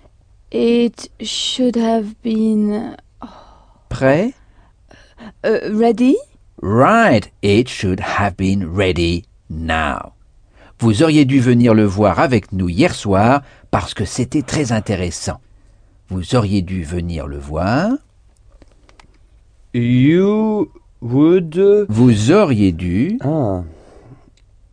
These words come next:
Speaker 3: Euh, you should have.
Speaker 2: Uh-huh. Venir se dit.
Speaker 3: Euh, venir to come.
Speaker 2: To come. Et le passé se dit.
Speaker 3: Euh, to come, came.
Speaker 2: Came. Et le participe passé est comme l'infinitif.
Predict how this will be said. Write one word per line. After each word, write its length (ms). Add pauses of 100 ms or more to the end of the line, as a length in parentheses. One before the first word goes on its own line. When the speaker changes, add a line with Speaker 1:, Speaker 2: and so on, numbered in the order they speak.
(200)
Speaker 3:
Euh, 40 (600)
you 440
should 960
have. 500 (600)
Speaker 2:
Uh-huh. 600
Venir 500
se 160
dit. 500
Speaker 3:
Euh, 160
venir 380
to 140
come. 640
Speaker 2:
To 140
come. 500 (220)
Et 120
le 140
passé 420
se 160
dit. 400
Speaker 3:
Euh, 300 (260)
to 180
come, 460
came. 600 (280)
Speaker 2:
Came. 640 (160)
Et 120
le 140
participe 560
passé 340
est 140
comme 260
l'infinitif. 960